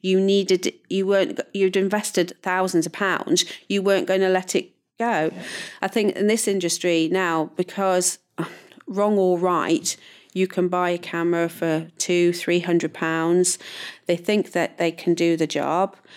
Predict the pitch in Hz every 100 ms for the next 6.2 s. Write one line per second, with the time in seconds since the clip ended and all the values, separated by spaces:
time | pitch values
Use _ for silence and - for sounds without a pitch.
0 | - _ 180 175 - - 196 202 190 165
1 | - 185 - - - - 180 175 208 226
2 | 190 - 165 - 175 165 170 165 165 180
3 | 196 196 190 180 202 208 190 - 170 165
4 | - 160 156 160 185 185 - 170 196 208
5 | - _ _ _ _ _ 170 175 170 160
6 | 160